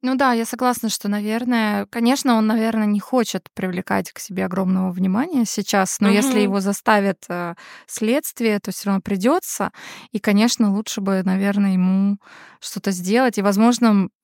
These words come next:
Speaker 1: впоследствии, если реально были факты вот этого насилия, может быть, э, каким-то образом вовлекаться вот в это все, там,
Speaker 2: Да.
Speaker 1: фонды какие-то или еще что-то. Ну, то есть,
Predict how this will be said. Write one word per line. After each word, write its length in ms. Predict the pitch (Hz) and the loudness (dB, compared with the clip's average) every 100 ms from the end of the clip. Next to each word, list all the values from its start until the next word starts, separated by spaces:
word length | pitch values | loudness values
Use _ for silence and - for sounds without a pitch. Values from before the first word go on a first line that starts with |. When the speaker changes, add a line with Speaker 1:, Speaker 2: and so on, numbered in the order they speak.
| - | -20
Speaker 1:
впоследствии, 760 | - - - - 208 269 - 214 | -20 -12 -8 -4 -2 -2 0 -2
если 400 | 202 - 196 185 | -2 -2 -2 0
реально 340 | 196 202 196 | 2 2 0
были 480 | 180 208 196 190 190 | 0 0 0 0 -4
факты 540 | - 202 190 - 185 180 | 0 0 0 -2 -8 -6
вот 140 | 185 | -6
этого 240 | 180 175 180 | -8 -6 -4
насилия, 600 | 185 - 294 339 285 220 - - - - - | -4 -4 -2 2 2 0 -6 -20 -20 -20 2
может 260 | 220 202 | 2 2
быть, 380 | 196 233 220 - | 2 4 4 0
э, 540 | 196 190 190 185 180 180 | -2 -2 -2 -2 -4 -6
каким-то 420 | - - 214 202 | -8 0 0 0
образом 600 | 202 214 202 196 190 190 | -2 0 0 2 2 0
вовлекаться 800 | 233 - 190 185 190 - 170 - | -6 -6 -4 -2 -2 -2 -4 -6
вот 160 | 196 180 | -12 -10
в 40 | - | -10
это 200 | 208 214 | -12 -12
все, 240 | - - | -12 -12
там, 160 | - - | -8 -2
Speaker 2:
Да. 180 | 214 220 | 2 4
Speaker 1:
фонды 340 | 226 254 226 | 6 4 2
какие-то 500 | - 190 - 190 - | -2 -6 -4 -4 -4
или 200 | 180 180 | -6 -6
еще 260 | 175 - 214 | -6 -6 -6
что-то. 300 | - - - | -8 -16 0
Ну, 160 | 254 | 2
то 120 | 262 233 | 4 2
есть, 280 | 208 - | 2 -4